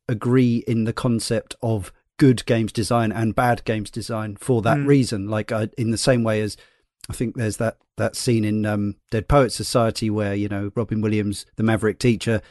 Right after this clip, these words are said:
Speaker 1: gets them to start reading the theory of how to write a good poem book, and then he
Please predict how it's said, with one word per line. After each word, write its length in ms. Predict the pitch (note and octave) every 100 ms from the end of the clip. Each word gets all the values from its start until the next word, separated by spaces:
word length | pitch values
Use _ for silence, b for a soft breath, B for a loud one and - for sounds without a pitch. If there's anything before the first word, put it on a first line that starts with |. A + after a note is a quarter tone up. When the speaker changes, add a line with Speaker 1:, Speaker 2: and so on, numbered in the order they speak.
| b
Speaker 1:
gets 220 | - C3 -
them 140 | A2+
to 100 | G2+
start 300 | A#2 C3 A#2 C3
reading 360 | C3 A#2 A#2
the 120 | A2 A2
theory 440 | - C#3 A#2+ A#2
of 100 | A2
how 160 | A#2 A2+
to 140 | G#2+ A2+
write 280 | A2+ G#2+
a 60 | A2+
good 220 | A#2 G#2+
poem 360 | - A#2+ A2+ G#2+
book, 340 | A#2+ A2 - - b b b _
and 160 | A#2 A2+
then 420 | A2 G#2+ G#2 G#2 - -
he 300 | A#2 G#2